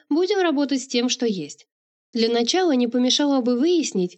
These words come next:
чем занимался каждый из интересующих меня студентов в ночь убийства, а заодно и уточнить, что же именно вызывало их двусмысленные ухмылки во время нашего разговора и чего так испугалась девочка.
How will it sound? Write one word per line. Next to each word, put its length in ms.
чем 260
занимался 540
каждый 480
из 100
интересующих 760
меня 220
студентов 580
в 40
ночь 260
убийства, 520
а 140
заодно 400
и 60
уточнить, 680
что 260
же 100
именно 380
вызывало 400
их 180
двусмысленные 800
ухмылки 520
во 160
время 280
нашего 380
разговора 560
и 140
чего 340
так 220
испугалась 560
девочка. 520